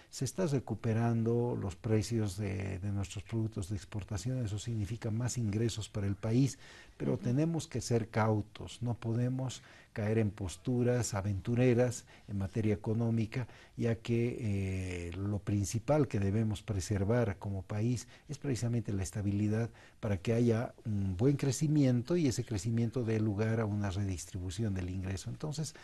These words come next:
Speaker 1: como gobierno nosotros hemos ratificado ante los trabajadores esta posición y creo yo que los trabajadores entienden, entienden también este punto de vista,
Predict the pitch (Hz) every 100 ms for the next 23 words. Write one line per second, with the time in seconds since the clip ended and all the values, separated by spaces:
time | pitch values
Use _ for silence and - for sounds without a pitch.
0 | - - - 143 131 147 196 170 127 110
1 | 123 - 120 123 123 107 101 107 110 -
2 | 139 123 101 101 101 - 107 92 110 113
3 | 95 95 - - 127 107 131 143 147 -
4 | - - - 180 175 165 156 - 120 101
5 | 113 117 107 120 123 123 123 113 - -
6 | - - 160 202 202 120 104 107 113 135
7 | 131 160 120 101 113 113 113 113 101 110
8 | - 120 110 113 113 113 107 - 127